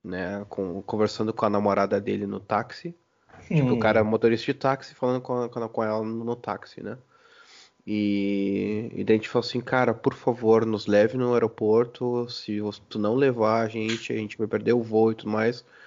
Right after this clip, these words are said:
Speaker 1: Eh, interrompemos o, o namoro do cara mesmo.
Speaker 2: <laughs>
Speaker 1: E o cara assim, "Tá, tudo bem, eu levo vocês, mas eu vou... a minha namorada vai junto."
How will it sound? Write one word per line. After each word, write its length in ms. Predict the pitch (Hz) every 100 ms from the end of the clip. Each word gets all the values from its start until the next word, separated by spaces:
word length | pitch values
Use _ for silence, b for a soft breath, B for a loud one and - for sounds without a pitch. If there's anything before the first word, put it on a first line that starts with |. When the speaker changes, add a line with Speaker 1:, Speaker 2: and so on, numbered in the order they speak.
| B B B -
Speaker 1:
Eh, 140 | 95 107
interrompemos 840 | 110 143 139 156 151 147 147 127
o, 120 | 110
o 340 | 104 107 107 104
namoro 400 | 107 107 110 110
do 80 |
cara 320 | 104 104 113 117
mesmo. 420 | 104 104 127 - _ _ -
Speaker 2:
<laughs> 440 | - - 92 -
Speaker 1:
E 280 | 110 110 117
o 60 | 113
cara 260 | 123 120
assim, 200 | 120 -
"Tá, 220 | 151 202
tudo 220 | 127 - 131
bem, 200 | 151 113
eu 100 | 98
levo 320 | 101 101 113
vocês, 600 | 113 120 - 123 127 131
mas 260 | 131 131 127
eu 100 | 131
vou... 140 | 127
a 60 | 113
minha 120 | 123
namorada 460 | 120 120 117 110 113
vai 160 | 117 127
junto." 460 | 120 110 - -